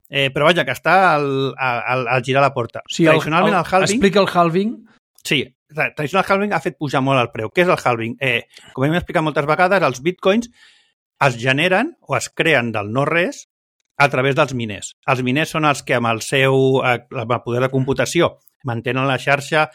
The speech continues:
Speaker 1: executen les transaccions, fan tot això. Llavors, per poder executar transaccions a una cadena, a una cadena de blocs, una blockchain, com ja hem dit molt, hem explicat moltes vegades aquí, el que es fa és que s'ajunta una sèrie de transaccions i altres coses. Si algú vol saber exactament què va dintre de cada bloc,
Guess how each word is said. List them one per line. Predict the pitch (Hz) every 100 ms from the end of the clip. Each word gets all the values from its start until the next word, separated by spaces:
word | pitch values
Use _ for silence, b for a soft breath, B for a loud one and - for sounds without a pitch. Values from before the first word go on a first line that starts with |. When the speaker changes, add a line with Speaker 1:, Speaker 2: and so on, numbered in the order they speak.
| b -
Speaker 1:
executen | 117 117 120 127 135
les | 131 -
transaccions, | 131 123 127 - 156 156 156 147 b b b -
fan | 127 139
tot | 143
això. | - 175
Llavors, | 131 131 127
per | 135 120
poder | 127 127
executar | 131 156 156 151
transaccions | 143 135 - 139 127
a | 113
una | 120
cadena, | 123 120 123 117 110
a | 113
una | 117 113
cadena | - 110 113 117
de |
blocs, | 123 170 127
una | 113
blockchain, | 135 147 165 247 254 _ b b
com | - 110
ja | 120
hem |
dit | 127
molt, | 127 -
hem | 127
explicat | - 123 117
moltes | 117 117
vegades | 117 117 120
aquí, | - 180 233 _ _ - B
el | 135 135
que |
es | -
fa | 147
és | -
que | 139
s'ajunta | 117 139 143
una | 143
sèrie | 131 139
de | 131
transaccions | 131 123 - 156 131 - _ _ _
i | 131 135
altres | 139 135 -
coses. | 165 180 -
Si |
algú | 120 135
vol | 147 135
saber | 147 135
exactament | 123 131 135 131 135
què | 131
va | 117
dintre | 123 127
de | 117
cada | 123 117
bloc, | 135 127